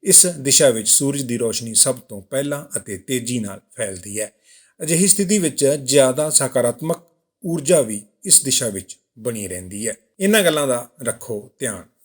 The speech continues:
ਗੈਸ ਚੁੱਲ੍ਹਾ ਜਾਂ ਚੁੱਲ੍ਹਾ ਆਦਿ ਘਰ ਦੇ ਮੁੱਖ ਦਰਵਾਜ਼ੇ ਦੇ ਬਾਹਰੋਂ ਨਜ਼ਰ ਨਹੀਂ ਆਉਣਾ ਚਾਹੀਦਾ। ਜੇਕਰ ਤੁਹਾਡੇ ਘਰ 'ਚ ਵੀ ਅਜਿਹਾ ਹੋ ਰਿਹਾ ਹੈ ਤਾਂ ਇਸ ਨੂੰ ਛੁਪਾਉਣ ਲਈ ਹਲਕਾ ਪਰਦਾ ਲਗਾਓ। ਕਿਸੇ ਵੀ ਕੀਮਤ 'ਤੇ ਰਸੋਈ ਨੂੰ ਟਾਇਲਟ ਦੇ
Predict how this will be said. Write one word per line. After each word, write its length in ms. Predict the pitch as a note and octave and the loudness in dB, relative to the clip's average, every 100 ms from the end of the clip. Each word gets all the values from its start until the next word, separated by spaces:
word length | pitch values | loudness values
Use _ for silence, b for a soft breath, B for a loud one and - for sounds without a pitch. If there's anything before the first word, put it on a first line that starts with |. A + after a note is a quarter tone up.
| _ - | _ -8
ਗੈਸ 320 | A#2+ A#2+ B2 | -2 0 0
ਚੁੱਲ੍ਹਾ 360 | - B2+ C#3 A#2 | -2 0 0 -2
ਜਾਂ 200 | G#2+ G#2+ | -4 -6
ਚੁੱਲ੍ਹਾ 420 | G#2 B2 D3 C#3+ - | -8 -6 -4 -6 -6
ਆਦਿ 240 | G#2 G2+ | -8 -8
ਘਰ 240 | - A2+ | -8 -8
ਦੇ 140 | F#2+ G#2+ | -8 -8
ਮੁੱਖ 260 | G#2+ A#2+ A2+ | -6 -8 -8
ਦਰਵਾਜ਼ੇ 480 | A2 G#2 G2 G#2 | -6 -6 -6 -6
ਦੇ 140 | G2 F#2 - | -8 -10 -16
ਬਾਹਰੋਂ 440 | G2+ A#2 A#2+ G#2+ A#2 | -2 0 0 -4 -8
ਨਜ਼ਰ 360 | A#2+ A#2+ G#2+ G2+ - | -4 -2 -2 -6 -10
ਨਹੀਂ 280 | A#2+ G#2+ G2 | -10 -8 -8
ਆਉਣਾ 200 | F2+ E2+ | -10 -14
ਚਾਹੀਦਾ। 480 | F#2 F2 G2 A#2 - B B - | -14 -14 -8 -8 -8 B B -4
ਜੇਕਰ 280 | D3+ F3 | 0 0
ਤੁਹਾਡੇ 380 | E3+ F3+ C3 C3 | 0 0 2 0
ਘਰ 280 | C3+ D3 A2 | 0 -2 -4
'ਚ 140 | - B2 | -6 -10
ਵੀ 220 | A2 A2 - | -10 -8 -6
ਅਜਿਹਾ 320 | B2+ A2+ A#2 A#2+ | -6 -6 -8 -8
ਹੋ 200 | G#2+ A2+ | -6 -4
ਰਿਹਾ 160 | B2 | -4
ਹੈ 240 | A2+ A2 _ | -4 -8 _
ਤਾਂ 100 | B2+ B2 | -14 -4
ਇਸ 200 | C#3+ - | 0 0
ਨੂੰ 180 | G#2+ - | -2 -10
ਛੁਪਾਉਣ 480 | - C3 B2+ B2 C#3 | -10 -8 -6 -6 -4
ਲਈ 180 | G#2 G#2 _ - | -6 -10 _ -10
ਹਲਕਾ 300 | C#3 C#3 B2+ G#2+ _ | -10 -8 -12 -12 _
ਪਰਦਾ 320 | A#2+ F#2+ F2 | -8 -6 -6
ਲਗਾਓ। 320 | F2+ F2+ G2 G#2+ _ b b b b - | -8 -6 -8 -8 _ b b b b 0
ਕਿਸੇ 220 | F#3 A3+ | 4 4
ਵੀ 100 | F#3 | 4
ਕੀਮਤ 340 | F3+ E3+ D#3+ E3+ | 0 -2 -2 -4
'ਤੇ 320 | B2 A#2+ - - | -6 -8 -8 -8
ਰਸੋਈ 360 | B2 C#3 C#3 C3 | -2 0 0 -2
ਨੂੰ 260 | G#2 G#2 - _ | -4 -10 -14 _
ਟਾਇਲਟ 360 | - C3+ D#3 C3+ | -2 -2 -2 -6
ਦੇ 200 | G2+ F#2+ | -8 -10